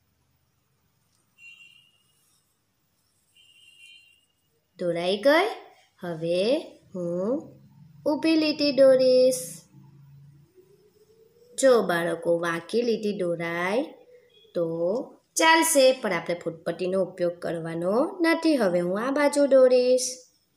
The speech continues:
હવે કઈ લીટી દોરીશું? આડી લીટી.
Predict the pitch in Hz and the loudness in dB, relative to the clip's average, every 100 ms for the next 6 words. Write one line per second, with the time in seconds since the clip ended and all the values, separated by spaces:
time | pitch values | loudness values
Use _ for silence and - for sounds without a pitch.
0 | _ _ _ _ _ _ _ _ _ _ | _ _ _ _ _ _ _ _ _ _
1 | _ _ _ _ _ _ _ _ _ _ | _ _ _ _ _ _ _ _ _ _
2 | _ _ _ 339 370 359 359 392 370 _ | _ _ _ _ _ _ _ _ _ _
3 | 359 370 370 _ _ _ _ _ _ _ | _ _ _ _ _ _ _ _ _ _
4 | - 180 185 185 202 254 262 277 285 285 | -10 -4 -4 0 0 2 2 4 6 6
5 | 285 285 294 302 339 403 - - - _ | 4 2 2 4 4 2 -2 -12 -20 _
6 | - 339 349 349 339 330 320 285 285 285 | 2 4 6 6 6 4 2 2 4 4
7 | 277 277 269 | 4 2 0